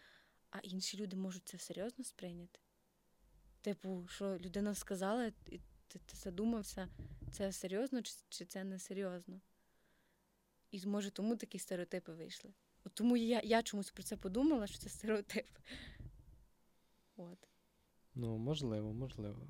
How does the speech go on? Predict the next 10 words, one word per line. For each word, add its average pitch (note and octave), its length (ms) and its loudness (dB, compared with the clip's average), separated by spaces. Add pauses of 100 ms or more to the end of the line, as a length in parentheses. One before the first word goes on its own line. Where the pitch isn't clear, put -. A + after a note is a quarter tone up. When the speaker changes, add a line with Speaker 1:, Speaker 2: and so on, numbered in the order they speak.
(600)
Speaker 2:
Мені, A2+ 480 2
я, A#2+ 100 4
я C3 140 8
навіть D3 200 4
не B2 100 2
знаю A#2 260 2
знайомих, G#2+ 380 2
які G#2+ 180 -4
б - 40 -12
так - 160 -8